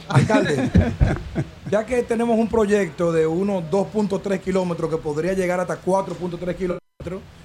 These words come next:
Speaker 1: pero es un parque de recreación, lógicamente tú vas a tener mucho ocio,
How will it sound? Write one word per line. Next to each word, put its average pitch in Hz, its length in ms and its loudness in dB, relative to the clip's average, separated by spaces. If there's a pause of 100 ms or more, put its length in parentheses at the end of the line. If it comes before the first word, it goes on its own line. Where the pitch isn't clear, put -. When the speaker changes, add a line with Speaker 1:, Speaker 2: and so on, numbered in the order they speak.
(160)
Speaker 1:
pero 220 160 4
es 220 60 4
un 247 180 2
parque 208 320 0
de 196 100 2
recreación, 170 680 0
lógicamente 190 640 0
tú 170 100 -2
vas 175 160 4
a 165 40 -4
tener 170 240 0
mucho 175 360 0
ocio, 175 500 -2